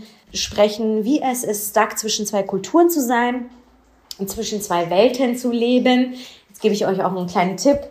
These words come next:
Dann wissen es vielleicht auch die ein oder anderen von euch, um welche Frau es geht.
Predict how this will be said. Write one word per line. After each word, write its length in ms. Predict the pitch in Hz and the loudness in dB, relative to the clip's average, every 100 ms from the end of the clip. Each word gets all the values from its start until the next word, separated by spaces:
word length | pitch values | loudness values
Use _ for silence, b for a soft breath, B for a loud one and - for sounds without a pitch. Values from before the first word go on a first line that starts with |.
| B B B | B B B
Dann 220 | 190 190 190 | -6 -4 -2
wissen 240 | 220 247 | -2 -4
es 120 | 208 | -8
vielleicht 340 | - 208 214 - | -2 0 0 0
auch 180 | 190 - | -2 -2
die 120 | - | -8
ein 200 | 170 190 | -4 -2
oder 160 | 196 | 0
anderen 340 | 180 185 190 190 | 0 -2 -4 -6
von 240 | - 170 | -6 -6
euch, 280 | 175 180 196 | -4 -4 -4
um 180 | 185 185 | -6 -4
welche 240 | 180 180 | -4 -4
Frau 320 | 185 - 180 170 | -10 -6 -4 -4
es 220 | 180 - | -6 -8
geht. 360 | 185 240 - | -2 0 0